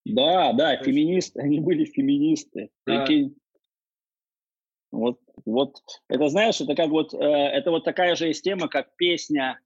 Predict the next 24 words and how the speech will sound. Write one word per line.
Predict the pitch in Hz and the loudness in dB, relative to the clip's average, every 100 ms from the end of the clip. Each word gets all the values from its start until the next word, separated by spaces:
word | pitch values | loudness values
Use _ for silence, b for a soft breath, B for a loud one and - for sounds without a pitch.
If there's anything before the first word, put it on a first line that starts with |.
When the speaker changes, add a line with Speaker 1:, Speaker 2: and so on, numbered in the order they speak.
| _ _ _ _ - | _ _ _ _ -6
Speaker 1:
э, | 127 127 127 127 113 | -2 0 0 0 -4
вот | 104 123 | -6 -4
эта | 139 120 | -2 -4
вот | 107 | -4
«Пришла | 139 143 - 156 151 | -4 -4 0 2 2
и | 135 | 2
оторвала | 139 135 143 160 160 160 | 0 0 0 0 2 0
голову | 147 175 196 196 202 | 0 0 0 0 0
нам». | 185 180 185 190 - _ _ _ _ _ | 0 -2 -4 -6 -14 _ _ _ _ _
Помнишь | 160 190 - | -6 -4 -6
эту | 139 139 | -6 0
песню? | 147 123 - 104 - _ _ _ _ _ _ | 0 0 -4 -14 -16 _ _ _ _ _ _
«Чумачечая | - 160 170 170 185 185 - 202 196 180 | -4 0 0 0 2 2 0 0 2 2
Speaker 2:
А | 180 | 2
ещё | 170 180 | 2 0
раз | - | 0
Speaker 1:
весна». | - | -2
Speaker 2:
какая? | 202 214 214 - | -2 -2 -4 -4
Speaker 1:
Ведь | - - - _ _ _ _ _ _ | -4 -4 -8 _ _ _ _ _ _
Speaker 2:
А, | 180 | 0
Speaker 1:
«Чумачечая | 185 185 170 180 | 2 2 2 0
Speaker 2:
да, | - | 2
да, | |
Speaker 1:
весна». | 196 | -2